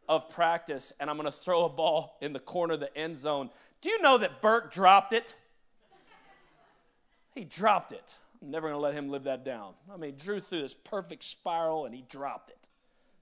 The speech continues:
Pathetic. And so anyways, afterwards, um, I, I used to love doing this. The team finishes practice. The whole field's open 'cause everybody's going, and they're gonna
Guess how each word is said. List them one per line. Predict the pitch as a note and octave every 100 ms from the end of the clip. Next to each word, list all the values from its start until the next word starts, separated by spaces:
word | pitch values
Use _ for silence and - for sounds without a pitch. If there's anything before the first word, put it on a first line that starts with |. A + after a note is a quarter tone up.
| -
Pathetic. | A2 - G#2+ F#2+ - - _ _ _ _ _ _
And | E3
so | - B3+
anyways, | C4+ A#3+ F#3 F#3 G3 - - _
afterwards, | F#3+ B3+ C#4+ G#3+ F3 F3+ G#3+ - - _ _ -
um, | F#3 F3+ F3+ -
I, | F#3+ G#3+
I | E3 G3
used | F#3+ G#3 -
to |
love | F#3+ F#3+ E3
doing | F#3+ G3
this. | E3+ F#3 -
The | D#3
team | G3 G#3
finishes | - G3 F#3+ F3 -
practice. | F#3 F#3+ F#3 D#3 -
The |
whole | - B3
field's | A#3 A#3 A3 E3+ D#3+
open | D#3 E3 - A#2+
'cause | D3
everybody's | E3+ F3+ F3 E3 D3
going, | D#3+ E3+ E3
and | D#3
they're | D#3+
gonna | D#3+ D3+